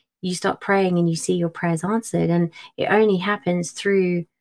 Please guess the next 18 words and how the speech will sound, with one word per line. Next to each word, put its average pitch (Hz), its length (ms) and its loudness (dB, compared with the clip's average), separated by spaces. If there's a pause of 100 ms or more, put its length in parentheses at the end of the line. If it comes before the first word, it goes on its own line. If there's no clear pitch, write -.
(400)
those 180 220 2
challenges, 202 680 2
through 202 300 4
the 170 80 0
pruning, 185 680 2
through 196 440 2
the, 170 380 0 (240)
the - 40 -2
hard 240 380 4
stuff, - 480 -2
you 185 80 0
know, 170 260 2 (640)
when 196 240 4
you 190 140 4
really 226 320 6
understand 175 1040 0 (1400)
this 185 280 2 (200)
depth - 600 0